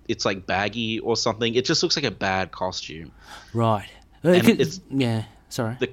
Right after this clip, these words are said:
Speaker 1: the colours and everything, it just looks really terrible.
Speaker 2: It's very muted. I've only seen the one photo, uh, but for me it looked like,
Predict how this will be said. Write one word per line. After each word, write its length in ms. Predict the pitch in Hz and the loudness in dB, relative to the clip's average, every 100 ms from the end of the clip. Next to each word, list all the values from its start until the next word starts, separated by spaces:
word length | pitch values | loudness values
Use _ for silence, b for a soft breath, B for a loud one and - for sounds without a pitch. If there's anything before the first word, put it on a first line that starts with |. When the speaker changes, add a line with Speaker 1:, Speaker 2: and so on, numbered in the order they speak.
| - - - | -6 -20 -12
Speaker 1:
the 80 | 117 | -10
colours 440 | - 139 131 131 | -4 0 2 2
and 80 | 110 | 2
everything, 220 | 107 113 | -4 -6
it 80 | 117 | -8
just 160 | 175 190 | -8 -6
looks 160 | - | -6
really 600 | 95 87 92 98 98 95 - - | -8 -6 -2 0 0 -4 -8 -10
terrible. 640 | - 101 123 101 53 - | -4 -2 0 0 -2 -4
Speaker 2:
It's 120 | 139 | -2
very 200 | 139 226 175 | 2 4 6
muted. 420 | 127 143 127 90 | 6 4 2 4
I've 180 | 123 143 | 4 6
only 160 | 185 | 6
seen 180 | 185 185 | 6 6
the 60 | 139 | 4
one 380 | 107 110 107 107 | 2 2 2 0
photo, 580 | - 110 101 73 95 139 b b b b b - | -2 0 0 -4 -6 -10 b b b b b -2
uh, 180 | 110 - | -2 -2
but 300 | 143 151 - | 0 0 0
for 120 | - | 0
me 260 | 165 175 190 | 4 6 6
it 100 | 143 | 4
looked 220 | 156 180 | 2 -2
like, 320 | 180 165 135 | 0 0 0